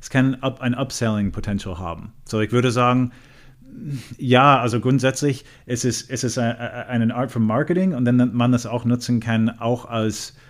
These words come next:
als nur hundert Prozent Basis, ich brauche kein Auto mehr. Aber das Thema ist, ist, dass man die, die Leute, das normalerweise kein Auto nutzt oder kein Auto hast, kann die denn monetisieren.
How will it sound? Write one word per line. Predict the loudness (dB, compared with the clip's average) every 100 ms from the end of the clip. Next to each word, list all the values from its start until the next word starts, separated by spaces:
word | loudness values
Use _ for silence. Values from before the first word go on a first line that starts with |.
| -20
als | -6 -2
nur | 4 6 6 4 2
hundert | 2 2
Prozent | 2 0 2
Basis, | 2 0 0 -6
ich | -12 -8
brauche | -4 -2 -2
kein | -2 -2
Auto | 0 -4 -2
mehr. | -2 -2 -6 -12 -20 -20 -6
Aber | 0 0
das | 2 -4
Thema | 0 2 2
ist, | 0 -4
ist, | -4
dass | -4
man | 0 2 2 2
die, | 0 0 0
die | 0
Leute, | 2 2 0
das | -4 -4
normalerweise | 0 2 2 2 0 -2
kein | -10 -6 4 4
Auto | 4 -4 -2 -4
nutzt | -4 -6 -12 -8
oder | -6
kein | -2 0 2
Auto | 0 -2 -6
hast, | -8 -12 -16 -20 _ -2
kann | 0
die | 2 2
denn | 2 2 2 -2
monetisieren. | -4 -4 -2 -6 0 2 2 0 -6